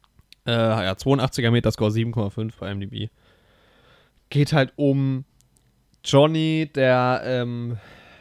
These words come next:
seit langem mal wieder Kontakt hat zu seiner Schwester, Viv, und die hat einen sehr,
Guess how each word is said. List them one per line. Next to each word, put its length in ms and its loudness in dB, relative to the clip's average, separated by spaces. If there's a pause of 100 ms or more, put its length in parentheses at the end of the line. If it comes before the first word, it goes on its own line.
(680)
seit 240 -4
langem 360 2
mal 120 4
wieder 140 4
Kontakt 400 -2
hat 100 0
zu 100 -6
seiner 240 0
Schwester, 760 0
Viv, 460 0
und 240 -6
die 100 2
hat 120 2
einen 120 -2
sehr, 460 -2